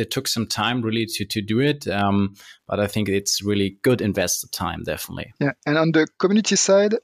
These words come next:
Speaker 2: is actually the, the re-, the strength on LinkedIn, because if one thing usually before, also before we had, uh, emails or phone or chat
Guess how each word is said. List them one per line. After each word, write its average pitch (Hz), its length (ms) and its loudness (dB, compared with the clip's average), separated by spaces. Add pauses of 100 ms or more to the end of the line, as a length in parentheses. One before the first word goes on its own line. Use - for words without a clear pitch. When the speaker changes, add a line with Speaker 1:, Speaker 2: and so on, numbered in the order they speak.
Speaker 2:
is 135 120 2
actually 165 400 4
the, 131 460 4 (260)
the 127 400 0
re-, 131 200 2
the 135 100 2
strength 165 400 0
on 143 120 2
LinkedIn, 139 440 0 (140)
because 147 340 2 (160)
if 151 220 2
one 180 240 4
thing 196 400 4 (480)
usually 165 320 6
before, 185 640 4 (240)
also 143 240 4
before 151 340 4
we 151 160 4
had, 135 360 4
uh, 127 260 6 (100)
emails 147 640 4
or 135 240 4
phone 156 460 4 (140)
or 131 440 4 (120)
chat 151 480 2